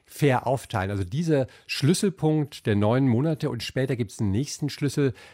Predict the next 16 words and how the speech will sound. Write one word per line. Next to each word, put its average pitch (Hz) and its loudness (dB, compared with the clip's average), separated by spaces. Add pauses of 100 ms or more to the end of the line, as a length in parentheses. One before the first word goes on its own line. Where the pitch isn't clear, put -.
(100)
das 117 0
ist - -2 (160)
mit 117 2
drei 98 2
Jahren, 101 0
dann 113 0
begreifen 110 -2
Kinder, 117 0
dass 98 -4
es 107 -4
nicht 117 -2
nur 95 2
mich 123 0
und 92 -4
dich 156 -4
gibt, - -6